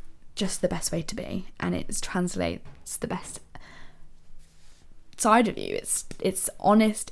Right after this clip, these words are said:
it's pure, and that's how you want to come across when saying no, because saying no can be uncomfortable. It is uncomfortable, but saying it in a way that's respectful and honest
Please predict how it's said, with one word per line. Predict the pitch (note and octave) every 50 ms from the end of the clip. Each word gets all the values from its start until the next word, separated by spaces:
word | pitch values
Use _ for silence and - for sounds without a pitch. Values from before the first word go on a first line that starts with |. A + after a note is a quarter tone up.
| - -
it's | F3 F3 - - - - - - - -
pure, | - - - F#3+ E3 D3 - - F#3 F#3 - - - - - - - - - - - - - - -
and | F3+ F#3
that's | F3+ - - -
how | - F3+ F#3 F3+
you | F3+ F3+ F3+ F3
want | E3+ F3 - -
to | - -
come | - G#3 F#3+
across | F#3 - A3 G#3+ - -
when | - F3+ F3+ F#3
saying | - - F#3 F#3+ F#3 F3+ F#3
no, | F3+ G3+ A3 G3+ E3 E3
because | - - - - F#3 F3+
saying | - - G#3+ A3+ A#3 A#3 A3+
no | A3 G#3 G#3+ A#3+ C4+ D4 C#4 - - - - -
can | - - A3+ A#3 A#3+ A#3+ A3+
be | G#3+ G#3 G#3 G#3 G#3 G#3+ G#3+ - - - - - - -
uncomfortable. | - F#3+ G3 G3 G3 G3 - - G3+ G3 G3 - - - G3+ F#3+ E3 D#3+ E3+ - - - - - - - - -
It | - G#3 - - - -
is | G#3+ G#3+ G#3+ F#3+
uncomfortable, | F#3+ F3+ F3 - - F3+ F3+ - - - F#3+ - D3 D#3+ E3+ F#3+ - - - -
but | - G#3+ G#3
saying | - - A#3 A3 A#3 B3 C4 B3+
it | B3+ F#3+ E3
in | A3 G#3+
a | G3+
way | G3 G3 G3 G3+
that's | F#3+ D#3+ - - -
respectful | F#3+ - - - - A3 - A#3+ - - G3 F#3
and | F3 - - -
honest | F#3+ G3+ A3 A#3+ C#4+ C4+ C4+ - - -